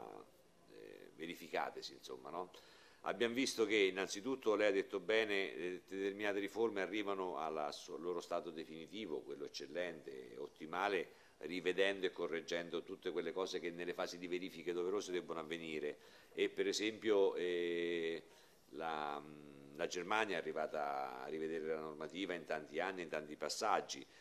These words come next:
Uno dei punti fondamentali da cui siamo partiti, e non potevamo prescindere da quelli, era il numero degli occupati tipo dei centri degli impieghi. Noi abbiamo circa ottomila operatori contro i centomila e oltre della Germania, e anche lì andava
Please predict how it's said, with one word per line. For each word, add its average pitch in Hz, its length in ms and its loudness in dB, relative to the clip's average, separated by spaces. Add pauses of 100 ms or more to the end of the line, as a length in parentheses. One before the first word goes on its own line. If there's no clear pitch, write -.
(280)
Uno 113 180 2
dei 110 140 6
punti 107 280 -2
fondamentali 104 600 4
da 101 100 10
cui 90 100 2
siamo 87 200 0
partiti, 117 340 -2
e 95 40 4
non 85 120 -2
potevamo 87 360 2
prescindere 85 400 -4
da 82 120 0
quelli, 117 280 2
era 80 180 4
il 76 100 -4
numero 85 360 -4
degli 78 240 -4
occupati 92 520 -2
tipo 73 200 -8
dei 71 100 -4
centri 71 300 -8
degli 71 100 -14
impieghi. 73 480 -4 (340)
Noi 80 120 -6
abbiamo 78 340 -4
circa 78 260 -8
ottomila 76 340 -6
operatori 80 480 -2
contro 78 240 -6
i 71 40 -12
centomila 76 640 -8
e 76 60 -2
oltre 80 340 -2
della 73 200 -4
Germania, 78 680 -2 (480)
e 87 60 4
anche 92 220 2
lì 90 200 2
andava 80 480 2